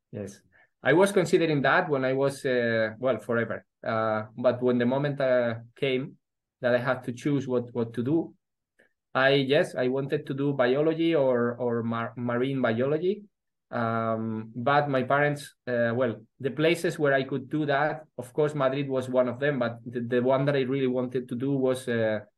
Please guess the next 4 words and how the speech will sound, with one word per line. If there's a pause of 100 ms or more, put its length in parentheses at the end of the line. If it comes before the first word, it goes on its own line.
(180)
underwater
one,
uh, (640)
um,